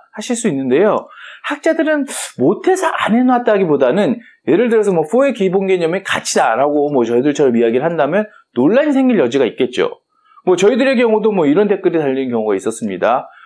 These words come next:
뭐, 영문학 박사님께서는 for 의 핵심 개념은 교환 수단이다라고 하시던데라는 댓글이었는데요. 자, 이런 식으로 뭐, 유사하지만 기본 개념이 조금씩 다를 수 있기 때문에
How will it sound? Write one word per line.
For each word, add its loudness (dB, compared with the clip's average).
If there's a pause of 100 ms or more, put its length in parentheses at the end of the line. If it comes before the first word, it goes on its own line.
(180)
뭐, 2
영문학 0
박사님께서는 -2 (100)
for 2
의 -2
핵심 -8
개념은 -2 (280)
교환 2
수단이다라고 -2
하시던데라는 0
댓글이었는데요. -2 (540)
자, 2
이런 2
식으로 2
뭐, 2
유사하지만 0
기본 0
개념이 0
조금씩 -12
다를 -4
수 -6
있기 -8
때문에 -2